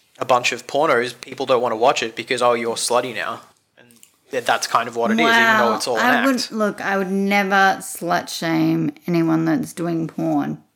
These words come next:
Speaker 2: because everyone has a reason to do it. You know, some of them are doing it because they want to, and that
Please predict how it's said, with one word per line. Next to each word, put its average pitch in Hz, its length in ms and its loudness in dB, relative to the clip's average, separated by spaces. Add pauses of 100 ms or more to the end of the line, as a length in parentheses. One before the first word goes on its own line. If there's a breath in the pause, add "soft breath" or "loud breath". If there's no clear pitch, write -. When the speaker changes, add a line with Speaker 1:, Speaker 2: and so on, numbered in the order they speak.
Speaker 2:
because - 360 -8
everyone 170 420 -4
has 170 200 -6
a 165 60 -6
reason 156 420 -8
to 175 120 -14
do 147 180 -8
it. - 120 -12 (760 loud breath)
You 269 100 -2
know, 269 140 4
some 277 260 0
of 294 60 2
them 269 140 2
are 247 300 2
doing 233 280 -2
it 196 120 -6
because 196 300 -6
they 196 160 -2
want 196 300 -4
to, 170 220 -4
and 180 400 -4
that 196 260 2